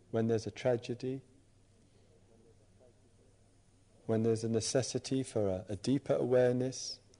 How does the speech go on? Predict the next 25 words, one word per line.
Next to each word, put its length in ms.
silence 680
is 280
asked 440
for. 260
And 160
even 440
in, 400
say, 340
one 220
of 40
the, 240
uh, 160
even 300
in 120
France 540
now, 300
some, 380
what 160
is 140
it, 80
seventy 540
years 440
since 240
the 80
First 540